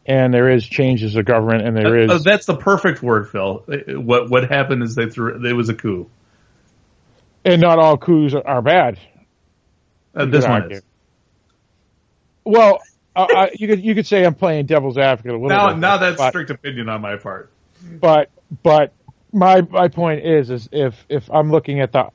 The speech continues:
Speaker 1: if I was Ollie, and these scumbags killed my parents
Speaker 2: Mm-hmm.
Speaker 1: and then a-, and then ate them, uh, I would, I would,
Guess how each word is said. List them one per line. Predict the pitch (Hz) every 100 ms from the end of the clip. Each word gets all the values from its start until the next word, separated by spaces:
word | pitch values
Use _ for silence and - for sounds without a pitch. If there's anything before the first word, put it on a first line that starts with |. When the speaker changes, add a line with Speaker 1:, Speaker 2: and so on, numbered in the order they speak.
| -
Speaker 1:
if | 147
I | 156
was | 165 139
Ollie, | 151 135 117 95 113 - _ _ -
and | 135 123 131
these | 139 151 -
scumbags | 143 135 131 120 117
killed | 151 135
my | 123 120
parents | 117 - 127 104 78 - - _ _ _ _
Speaker 2:
Mm-hmm. | 143 127
Speaker 1:
and | 139
then | 135 131
a-, | 143 147
and | 143
then | 143 135
ate | 151 156 -
them, | 95 110 113 _ _ _ _ _ _ _ _ -
uh, |
I | 147 139 131 123 123 143
would, | 139 123 135
I | 139
would, | 139